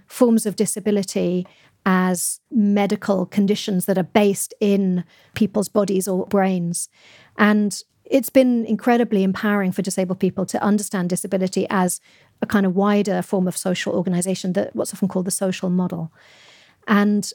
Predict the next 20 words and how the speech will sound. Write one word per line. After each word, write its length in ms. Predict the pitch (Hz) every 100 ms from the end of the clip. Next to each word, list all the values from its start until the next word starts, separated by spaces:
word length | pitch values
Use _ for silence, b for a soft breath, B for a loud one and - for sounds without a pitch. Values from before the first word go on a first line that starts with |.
| _ 233
my 220 | 220 240
work 440 | 214 202 226 - -
on 480 | 190 185 185 180 - -
labour 480 | 226 208 202 220 196
markets 800 | 180 165 - 196 - - - -
and 120 | 175
employment 800 | 175 - 214 220 170 165 190 - b b b b b _ _ _ _
helps 400 | - 226 240 -
us 120 | 214 -
understand 920 | 202 196 190 - 190 185 165 165 - _ _ _ _
something 520 | - 226 202 - 180 185
of 260 | 190 180
those 280 | 202 185 -
forms 460 | - 208 196 190 -
of 400 | 196 175 170 - _ _ _ _ _ 214
discrimination 920 | 220 - 202 190 190 202 - 196 185
and 240 | 180 180
prejudice 500 | - 214 208 196 185 -
that 160 | -
were 220 | 220 202